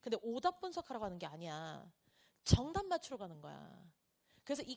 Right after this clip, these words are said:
강력한 그 의도와 정답의 관계성, 이게 일 년 동안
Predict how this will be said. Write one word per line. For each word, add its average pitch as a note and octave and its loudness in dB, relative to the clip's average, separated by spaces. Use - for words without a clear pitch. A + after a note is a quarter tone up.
강력한 D#4 -4
그 G3+ -4
의도와 A#3+ -4
정답의 F#3 -8
관계성, F#3 -12
이게 G#3+ -2
일 C4+ -6
년 D4+ -2
동안 G#3+ -6